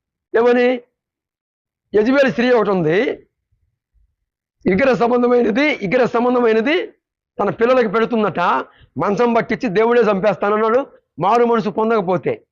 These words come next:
ఇంకను అపొస్తలుల కార్యములు పదిహేనవ అధ్యాయము పంతొమ్మిది, ఇరవై ఎనిమిది వచనాల దాకా విగ్రహ సంబంధమైన గురించే ఖండించాడు దేవుడు. అపొస్తలులు ఖండించారు, పరిశుద్ధాత్మ దేవుడు కూడా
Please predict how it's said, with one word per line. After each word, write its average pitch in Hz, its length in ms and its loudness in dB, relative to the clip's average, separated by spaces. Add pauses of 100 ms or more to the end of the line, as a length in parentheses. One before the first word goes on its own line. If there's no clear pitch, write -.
(920)
ఇంకను 240 280 0
అపొస్తలుల 233 440 -2
కార్యములు 226 680 -2 (560)
పదిహేనవ 226 400 2
అధ్యాయము 226 540 0 (460)
పంతొమ్మిది, 240 440 0
ఇరవై 214 260 0
ఎనిమిది 220 340 0
వచనాల 220 360 0
దాకా 175 380 -2 (1700)
విగ్రహ 240 300 2
సంబంధమైన 240 460 2
గురించే 240 480 0
ఖండించాడు 262 600 0
దేవుడు. 185 540 -2
అపొస్తలులు 240 480 -2
ఖండించారు, 233 380 0
పరిశుద్ధాత్మ 214 580 -2
దేవుడు 202 200 0
కూడా 262 160 0